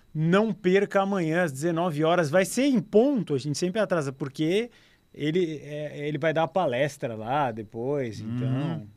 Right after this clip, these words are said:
Speaker 1: e nós vamos reagir a isso amanhã. Concluímos nossos trabalhos aqui, querido Sherminator.
Speaker 2: Concluímos. Foi uma, uma live incrível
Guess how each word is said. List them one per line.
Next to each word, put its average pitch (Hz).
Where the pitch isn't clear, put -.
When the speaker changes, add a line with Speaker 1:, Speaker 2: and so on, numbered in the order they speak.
Speaker 1:
e 113
nós 120
vamos 131
reagir 135
a 170
isso 131
amanhã. 156
Concluímos 185
nossos 170
trabalhos 151
aqui, 147
querido 151
Sherminator. 135
Speaker 2:
Concluímos. 208
Foi 185
uma, 139
uma 123
live 151
incrível 196